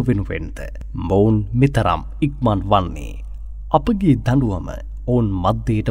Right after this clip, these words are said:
පහළවන විට බියකන්වා අනතුරු අඟවන ලද ඔවුන්ගේ අලුයම් කාලය ඉතාමත් නපුරු වන ඇත. නබී, ඔවුන්ව ඔබ ටික කලක් ප්‍රතික්ෂේප කර දමා සිටිනු. ඔවුන්ට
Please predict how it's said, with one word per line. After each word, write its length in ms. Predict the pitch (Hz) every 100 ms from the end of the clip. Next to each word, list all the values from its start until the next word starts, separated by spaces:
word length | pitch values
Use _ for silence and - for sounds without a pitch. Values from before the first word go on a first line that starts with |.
| 104
පහළවන 540 | - - 117 98 85 -
විට 220 | - - - - - 135
බියකන්වා 760 | 139 170 143 92 80 - - - - - - -
අනතුරු 440 | 139 139 139 120 123
අඟවන 400 | 127 107 95 92
ලද 260 | 92 92 92 - - - -
ඔවුන්ගේ 600 | 127 123 117 113 117 -
අලුයම් 480 | - 139 139 117 110 110
කාලය 400 | - 104 - - - - - - -
ඉතාමත් 500 | - 110 107 101 - - -
නපුරු 460 | 95 98 - 196 165
වන 180 | 127 104 -
ඇත. 200 | - - 73 69 - - - - - - -
නබී, 680 | 107 107 113 101 90 76 - - -
ඔවුන්ව 480 | 202 233 165 117 87 87 - -
ඔබ 100 | 180
ටික 320 | - 180 175 151
කලක් 280 | 131 107 - -
ප්‍රතික්ෂේප 560 | 147 170 - - 139 -
කර 160 | 120 107
දමා 340 | 98 87 76
සිටිනු. 420 | - 120 82 76 - - - - - - -
ඔවුන්ට 460 | 143 127 101 -